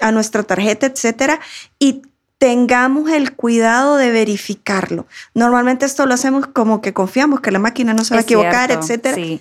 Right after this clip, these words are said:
Speaker 2: Y a veces ni lo vemos, solo firmamos.
Speaker 1: Y pueden existir errores operativos al digitar
Speaker 2: Es
Speaker 1: una
Speaker 2: cierto.
Speaker 1: cifra, pueden existir errores en los cargos. Así que leerlo, detenerse esos segundos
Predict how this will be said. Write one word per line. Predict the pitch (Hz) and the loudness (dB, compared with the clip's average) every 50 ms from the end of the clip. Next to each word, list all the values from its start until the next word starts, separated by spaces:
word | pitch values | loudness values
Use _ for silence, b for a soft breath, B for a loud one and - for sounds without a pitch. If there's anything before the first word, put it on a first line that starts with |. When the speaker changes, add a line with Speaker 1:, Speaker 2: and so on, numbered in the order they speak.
| - _ | -6 _
Speaker 2:
Y | 254 262 240 | 0 2 2
a | 220 | 4
veces | 220 233 233 294 269 | 2 2 0 0 0
ni | 262 247 214 | 0 0 0
lo | 202 190 185 | 0 0 2
vemos, | 220 294 311 262 240 | 2 2 2 0 0
solo | - 247 254 269 - - | 0 -2 -2 -2 -4 -6
firmamos. | - - 208 196 214 214 196 190 160 156 160 - - - - _ _ | -6 -4 -2 0 2 2 2 0 -2 -6 -10 -12 -14 -16 -20 _ _
Speaker 1:
Y | - - 254 277 302 320 311 - - - - | 0 2 4 4 4 2 2 -2 -8 -6 0
pueden | - 202 165 156 156 156 | 0 2 2 2 -2 -2
existir | 180 - - 262 254 - 262 254 254 262 277 269 B B B B B B | -2 -2 -2 -2 -2 0 0 2 2 2 0 -2 B B B B B B
errores | - 214 214 202 190 196 190 170 156 175 196 | 2 2 2 2 2 2 0 2 0 0 0
operativos | 202 202 - 247 240 247 247 247 - 269 254 247 254 254 262 | 0 0 0 0 0 0 0 0 0 0 2 2 4 4 4
al | 254 226 196 | 2 2 2
digitar | 196 208 202 190 - 175 175 | 0 0 0 -2 -2 -2 -2
Speaker 2:
Es | 185 214 | 0 0
Speaker 1:
una | 240 269 | 0 0
Speaker 2:
cierto. | 294 302 302 | 2 2 2
Speaker 1:
cifra, | 285 269 254 - 262 254 247 247 B B B B B _ | 2 2 2 0 0 0 0 -2 B B B B B _
pueden | - 233 226 220 220 220 220 | 0 2 2 4 2 2 0
existir | 220 220 - 262 254 247 - 254 247 254 - - | 0 0 -2 -2 -2 -2 0 0 0 0 0 2
errores | - 214 196 202 190 185 185 202 | 0 0 2 2 0 0 2 2
en | 233 240 | 2 2
los | 247 247 247 | 0 0 0
cargos. | - 277 254 247 254 269 262 262 B B B B B B - | 0 0 0 0 0 -2 -6 -6 B B B B B B -4
Así | 254 254 294 - | -2 -2 -2 -2
que | - 339 339 - - | -2 -4 -6 -4 -4
leerlo, | - 254 285 302 311 330 349 381 381 359 - 302 285 302 294 294 - _ | -4 -2 0 2 2 4 4 4 2 2 0 0 0 0 0 -2 -4 _
detenerse | - 226 254 247 254 269 269 277 277 311 330 349 339 330 - - 381 359 359 B B B B B B B - | 0 2 2 2 2 0 2 2 2 2 2 2 0 -2 -2 -2 -4 -4 -4 B B B B B B B 0
esos | 262 277 269 294 294 311 302 294 - - _ _ - | 0 0 2 2 0 0 0 -2 -4 -8 _ _ -12
segundos | - - - - 294 277 254 311 320 339 339 294 226 190 190 190 - b | -10 -8 0 2 2 2 4 4 4 4 4 2 2 0 0 -2 -4 b